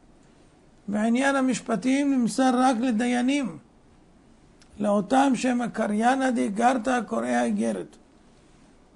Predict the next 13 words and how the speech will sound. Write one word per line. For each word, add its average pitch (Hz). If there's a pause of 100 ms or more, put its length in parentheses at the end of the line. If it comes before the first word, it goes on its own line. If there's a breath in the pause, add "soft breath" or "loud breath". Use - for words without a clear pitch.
(380)
היסוד 214
הזה 262
של 233
קריינא 240
דאיגרתא 233
אינו 240
רק 294
בדין 247
זה, 214 (1500)
אלא 226
בכל 285
משפטי 240
התורה, 220